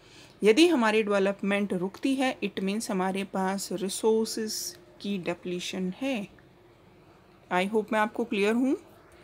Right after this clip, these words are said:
ओके, अब नेक्स्ट बात हम कर लेते हैं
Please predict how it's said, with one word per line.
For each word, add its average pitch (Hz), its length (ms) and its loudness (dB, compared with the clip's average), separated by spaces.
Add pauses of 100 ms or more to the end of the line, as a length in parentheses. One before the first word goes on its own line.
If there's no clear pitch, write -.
(260)
ओके, - 300 -8 (920)
अब 240 140 8
नेक्स्ट 285 380 6
बात 277 360 -4
हम 262 140 -6
कर 240 180 -4
लेते 196 260 -8
हैं 247 240 -6